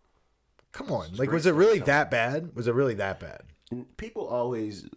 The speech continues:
Speaker 2: uh, you know, wanna complain about, uh, you know, professional wrestling.
Speaker 1: Mm-hmm.
Speaker 2: You know what I'm saying? And I think it's just another thing to complain about 'cause they're fickle.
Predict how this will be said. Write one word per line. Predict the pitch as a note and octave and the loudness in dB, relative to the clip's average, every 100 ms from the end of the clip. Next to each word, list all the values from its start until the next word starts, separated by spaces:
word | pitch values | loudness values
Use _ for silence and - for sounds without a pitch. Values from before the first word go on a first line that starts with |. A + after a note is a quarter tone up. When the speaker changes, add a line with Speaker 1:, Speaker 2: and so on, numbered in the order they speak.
| _ _ | _ _
Speaker 2:
uh, | G2+ F#2 D#2+ - | -6 -6 -8 -8
you | - | -10
know, | G#2 D#2+ | -8 -8
wanna | F2 F2+ | -8 -8
complain | - - G#2+ F#2 F2 - | -12 -10 -6 -6 -6 -10
about, | E2 F2+ E2+ E2 - | -10 -8 -8 -10 -12
uh, | E2+ E2 D#2 B1+ _ _ _ _ _ | -12 -12 -14 -18 _ _ _ _ _
you | F#2 | -14
know, | E2 C2 | -12 -14
professional | C2 D2 F2 - D#2 | -16 -14 -14 -12 -12
wrestling. | E2 - - - _ _ | -12 -14 -18 -20 _ _
Speaker 1:
Mm-hmm. | C3 D#3+ D#3 - | -10 -8 -12 -10
Speaker 2:
You | G2 | -8
know | G2 | -8
what | |
I'm | F#2 | -8
saying? | E2+ F#2+ F#2 F#2+ _ _ _ _ _ | -8 -8 -8 -12 _ _ _ _ _
And | G#2+ G#2+ G2+ F#2 D2 - _ _ _ - | -12 -12 -10 -12 -14 -20 _ _ _ -10
I | A#2 | -8
think | B2+ A#2 | -6 -8
it's | G#2 | -8
just | G#2 - | -8 -8
another | G#2+ A2 G2+ | -8 -6 -6
thing | G#2 F#2 | -6 -6
to | |
complain | F2 F2+ F2+ E2 | -8 -10 -10 -10
about | C#2+ D2 - | -12 -14 -14
'cause | G#2+ | -10
they're | B2 | -10
fickle. | C3 D#3+ - | -8 -10 -12